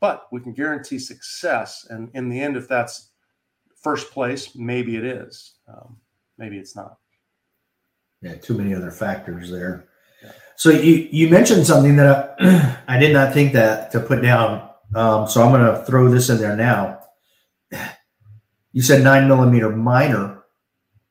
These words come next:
Speaker 2: and Dave was second. Dave Savigny was second with shooting a minor nine millimeter.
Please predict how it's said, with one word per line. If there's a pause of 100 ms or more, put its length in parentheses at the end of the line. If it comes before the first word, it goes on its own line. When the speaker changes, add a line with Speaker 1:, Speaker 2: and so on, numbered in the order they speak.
(880)
Speaker 2:
and
Dave
was
second.
Dave
Savigny
was
second
with (100)
shooting
a
minor
nine
millimeter.